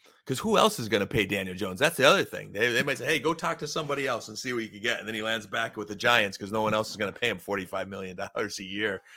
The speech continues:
Um, I don't know. I, I'd be afraid to, to, to give up a starting quarterback that's about to get a,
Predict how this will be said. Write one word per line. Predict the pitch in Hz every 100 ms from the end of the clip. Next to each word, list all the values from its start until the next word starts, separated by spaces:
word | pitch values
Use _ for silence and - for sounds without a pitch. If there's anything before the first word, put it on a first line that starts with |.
| - - _ -
Um, | - 107 95 - - _ _ _ _ _ _ _ _ - - _ _
I | -
don't | 117
know. | 123 - _ _ _
I, | - - _ _ _ _ _ _ _ _ _ _ _ _ -
I'd | 113
be | 135
afraid | 123 143 139
to, | 123
to, | 107 113
to | 104 110
give | 110
up | 104 101
a |
starting | 101 104 101
quarterback | 101 98 98 98 101
that's | -
about | 95 95 95
to | 92
get | 90 87
a, | 87